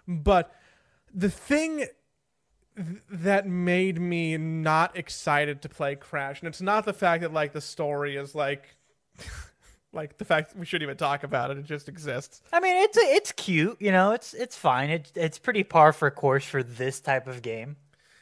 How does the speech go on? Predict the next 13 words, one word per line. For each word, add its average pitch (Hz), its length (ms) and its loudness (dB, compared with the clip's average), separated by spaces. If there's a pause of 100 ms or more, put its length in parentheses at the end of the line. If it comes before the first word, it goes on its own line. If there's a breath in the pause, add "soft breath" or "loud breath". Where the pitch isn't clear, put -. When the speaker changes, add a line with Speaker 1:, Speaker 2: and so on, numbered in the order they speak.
(160)
Speaker 1:
Yeah, 175 280 -6
I, 165 140 -6 (120)
I 170 80 -4
guess 151 320 -4
that's, - 540 -10 (360)
sure. - 320 -6
Speaker 2:
I 196 40 6
mean, 202 140 8
there's 214 180 4
no 240 100 10
story 175 460 6
in 143 100 2
Mario. 147 640 4